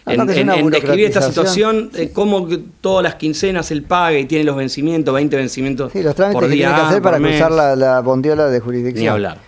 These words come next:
Speaker 1: Que es un poco eso. Martín, te agradecemos un montón,
Speaker 2: No,
Speaker 1: un
Speaker 2: gracias a ustedes por la
Speaker 1: montón, este,
Speaker 2: invitación.
Speaker 1: por, por la visita. Es Martín Sarano, cofundador, les decíamos, de la Fundación Internacional Bases y de Somos Innovación, analista económico, y, este, contamos contigo para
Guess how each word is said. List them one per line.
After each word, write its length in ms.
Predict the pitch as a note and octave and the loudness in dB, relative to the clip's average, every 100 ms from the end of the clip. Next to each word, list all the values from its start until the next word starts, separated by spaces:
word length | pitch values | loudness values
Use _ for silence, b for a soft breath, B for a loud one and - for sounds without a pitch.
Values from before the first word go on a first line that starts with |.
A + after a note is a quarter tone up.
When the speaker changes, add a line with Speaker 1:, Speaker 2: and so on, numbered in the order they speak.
| _ | _
Speaker 1:
Que 140 | F3+ C3+ | -6 -4
es 80 | B2+ | -4
un 100 | C3+ | -4
poco 300 | C3 B2 A2+ | -4 -4 -6
eso. 220 | G2 G2+ B - | -6 -14 B -4
Martín, 400 | D3+ C#3 G3 E3+ | -2 0 0 0
te 160 | C3 D#3 | 0 0
agradecemos 360 | D#3 D#3 F#3+ E3+ | 0 0 -2 -2
un 100 | F#3 | 0
montón, 440 | D#3+ D3 C3 F#3+ | 0 0 0 2
Speaker 2:
No, 60 | A#2 | 2
Speaker 1:
un 40 | A2 | 0
Speaker 2:
gracias 220 | A#2 D#3 | 0 0
a 40 | |
ustedes 160 | B2 C#3 | 2 2
por 100 | - | 2
la 60 | A#2 | 0
Speaker 1:
montón, 160 | A2+ | -2
este, 140 | C3+ D#3 | -2 0
Speaker 2:
invitación. 140 | C3 | -2
Speaker 1:
por, 200 | A2+ A#2 | -2 -4
por 260 | G#2 B2 A#2 A2+ A2 A2 | -4 -4 -4 -6 -8 -6
la 120 | A#2 | -4
visita. 420 | A#2+ - F#3 F#3 | -4 -8 -6 -4
Es 40 | |
Martín 260 | C3 A#2+ C3 | -2 -4 -6
Sarano, 440 | B2 B2+ D#3+ F3+ | -2 0 0 0
cofundador, 600 | C#3 A#2 B2 A#2+ A#2+ C#3+ | -4 -6 -4 -2 0 2
les 140 | D#3 C3 | 0 0
decíamos, 500 | A#2 G#2 C#3+ C3 A#2 | -2 -2 0 0 0
de 160 | B2+ | 0
la 120 | C3+ B2 | 0 -2
Fundación 400 | A#2+ A2+ A#2+ C3 | -2 -4 -2 -2
Internacional 480 | A2+ A2+ A2 B2 | -2 -4 -4 -2
Bases 340 | B2+ D3 C#3+ A#2+ | 0 0 -4 -8
y 20 | |
de 120 | A2+ | -8
Somos 240 | B2 B2 A#2 | -6 -6 -6
Innovación, 580 | B2 D3 D#3 A3+ A#3+ B B B B | -2 -2 0 0 0 B B B B
analista 360 | C#3+ C#3 D3+ D3+ | -4 -2 0 0
económico, 640 | D3+ E3+ G3+ G#3 G#3 A#3 A#3 | 0 2 2 0 0 0 0
y, 300 | D3+ F#3 G3+ | 0 -2 -2
este, 640 | C#3+ B2+ - A#2+ A#2+ A#2 A#2 | -4 -4 -4 -4 -4 -6 -8
contamos 380 | B2 A2+ C3+ C3 | -6 -4 -2 -4
contigo 460 | A#2+ G#2+ B2+ C3 | -6 -4 -2 -2
para 420 | A2+ G#2+ G#2+ G#2+ | -4 -6 -8 -12